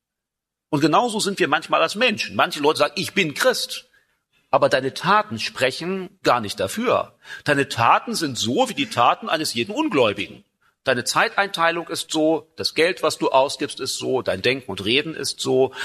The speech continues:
Und dann würde Jakobus zu Recht sagen, du stehst doch im Dienst für Gott. Und das muss man im Leben sehen. Und wenn man dann nichts sieht, ja, dann bist du eben auch kein Christ. Und da wollen wir uns Gedanken darüber machen, wie sieht denn dieser Dienst aus?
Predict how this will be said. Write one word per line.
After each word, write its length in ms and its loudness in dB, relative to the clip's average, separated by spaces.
Und 180 0
dann 220 4
würde 160 2
Jakobus 500 0
zu 120 0
Recht 280 -2
sagen, 380 0
du 180 0
stehst 460 0
doch 120 0
im 180 -4
Dienst 360 0
für 120 -8
Gott. 420 2
Und 180 2
das 160 0
muss 160 -6
man 120 -2
im 120 -2
Leben 280 -2
sehen. 420 0
Und 120 -4
wenn 80 0
man 120 0
dann 140 0
nichts 300 -6
sieht, 480 -2
ja, 80 -8
dann 140 -2
bist 240 -2
du 40 -4
eben 240 -4
auch 220 -4
kein 300 -4
Christ. 480 -6
Und 120 2
da 100 4
wollen 160 4
wir 60 4
uns 160 -2
Gedanken 380 0
darüber 320 2
machen, 320 -2
wie 180 0
sieht 220 -4
denn 120 -2
dieser 260 0
Dienst 600 -2
aus? 440 0